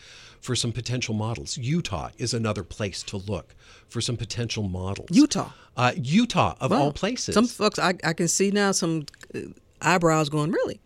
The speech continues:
Speaker 1: Yeah.
Speaker 2: And that's
Speaker 1: Yeah.
Speaker 2: not a slam on Utah. It's just knowing the history of
Speaker 1: Yep.
Speaker 2: that state. And
Speaker 1: People,
Speaker 2: yeah.
Speaker 1: people get surprised.
Speaker 2: Yeah.
Speaker 1: Um, and, and I, and, and,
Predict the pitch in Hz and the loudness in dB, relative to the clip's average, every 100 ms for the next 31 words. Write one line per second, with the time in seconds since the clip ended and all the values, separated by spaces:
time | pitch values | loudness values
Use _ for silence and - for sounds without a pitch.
0 | - 113 - _ - 277 415 233 214 - | -8 -6 -6 _ 4 4 6 6 6 6
1 | 202 190 180 214 277 165 147 151 160 - | 6 8 8 6 6 2 2 -2 -4 -4
2 | 156 160 160 151 165 - 160 160 156 156 | 0 2 4 4 4 4 4 6 6 4
3 | - 156 180 - 156 151 208 262 156 208 | 4 4 4 2 -2 2 2 2 0 -2
4 | 208 196 196 - 151 160 - - - - | -2 -2 -2 -2 -2 -4 -4 -10 -14 -4
5 | 135 143 160 160 160 170 185 - 160 170 | -2 0 0 0 2 2 0 0 0 0
6 | - 160 165 | -2 -2 -2